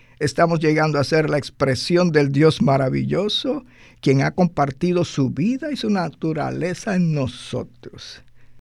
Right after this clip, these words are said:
Por tanto, estamos llegando a ser Dios en vida, en naturaleza y en expresión.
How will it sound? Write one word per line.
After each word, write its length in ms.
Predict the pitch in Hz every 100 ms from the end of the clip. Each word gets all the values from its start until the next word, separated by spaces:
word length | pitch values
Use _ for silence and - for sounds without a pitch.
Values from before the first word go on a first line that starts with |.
| - -
Por 180 | - -
tanto, 560 | - 156 185 - 226 214
estamos 540 | - - 151 151 -
llegando 580 | 139 120 127 151 165 156
a 60 |
ser 320 | 127 151 139 135
Dios 440 | 139 165 175 -
en 320 | - 147 127 135
vida, 580 | 175 220 214 208 220 - - -
en 160 | 160
naturaleza 1080 | 160 156 147 135 135 143 214 202 - 208 202 - -
y 180 | 165 160
en 200 | 165 160
expresión. 1200 | 156 - - - 143 120 - - 71 69 -